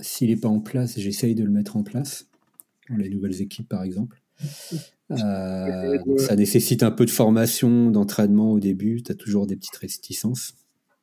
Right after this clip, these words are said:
Speaker 1: Parce qu'il faut, il faut arriver à se l'approprier. Mais, euh, en général, une fois que les, les devs se, se, se le sont appropriés, ils trouvent ça, euh, plutôt pratique et, et ça marche bien.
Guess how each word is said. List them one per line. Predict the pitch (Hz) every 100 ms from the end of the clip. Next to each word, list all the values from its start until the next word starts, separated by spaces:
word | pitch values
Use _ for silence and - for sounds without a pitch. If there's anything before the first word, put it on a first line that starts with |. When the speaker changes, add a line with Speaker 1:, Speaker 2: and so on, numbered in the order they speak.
| _ _ _ _ - - - -
Speaker 1:
Parce | - -
qu'il | 104
faut, | - 101 92 90
il | 92
faut | - 104
arriver | 92 98 95 104
à | 101
se | -
l'approprier. | 98 92 98 - 101 - 98 123 - - - - - _
Mais, | - 104 107 104 104 101 101 98 98 98 98 95 92
euh, | 101 -
en | - 104
général, | 98 110 107 107 113
une | 110
fois | 104 - 110
que | -
les, | 107 101
les | 101
devs | 98 107
se, | - 104
se, | - 104 98 95 90 95 - - - 277
se | 226 - -
le | 107 101
sont | - 101
appropriés, | 101 101 104 - 104 101 110
ils | 117 131 98
trouvent | - -
ça, | - - 107 101
euh, | 95
plutôt | 92 - -
pratique | 101 107 101 120 120 -
et, | 101 92 90 101 - 202
et |
ça | - 107
marche | 98 - -
bien. | -